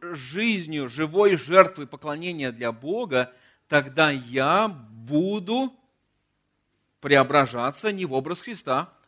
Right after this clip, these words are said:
а в образ этого мира». Другими словами, если я не преображаюсь в подобие Христу, в образ Христов, то мир будет меня ваять по своему образу. Может быть, по религиозному образу,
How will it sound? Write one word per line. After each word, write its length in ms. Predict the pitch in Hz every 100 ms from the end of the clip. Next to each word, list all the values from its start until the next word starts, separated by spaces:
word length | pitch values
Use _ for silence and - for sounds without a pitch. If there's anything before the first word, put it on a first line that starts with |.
| _
а 120 | 147
в 100 | 120
образ 300 | 143 156 151
этого 220 | 170 180
мира». 380 | 208 233 147 90 _ _ _ _ _ _ _ _ _ _
Другими 220 | 156 208
словами, 260 | 214 226 214
если 300 | 208 220 226
я 60 |
не 100 | 220
преображаюсь 840 | 214 208 214 202 226 220 180 - - _
в 120 | _
подобие 540 | _ 180 180 233 190 165
Христу, 440 | 175 170 - 254
в 60 | 202
образ 280 | 202 180 -
Христов, 480 | 165 - 269 262 - _ - _
то 160 | 226
мир 520 | 202 196 233 277 269 180
будет 580 | 135 147 226 202 220
меня 560 | 190 196 196 185 208 220
ваять 640 | 151 180 170 156 214 214
по 100 | -
своему 380 | 180 175 180 185
образу. 420 | 180 123 113 - _ _ _ _ _ _ _ _ _ _ _
Может 340 | - 120 170 214
быть, 80 | 220
по 60 |
религиозному 680 | 226 226 190 190 165 151 156
образу, 480 | 151 143 135 139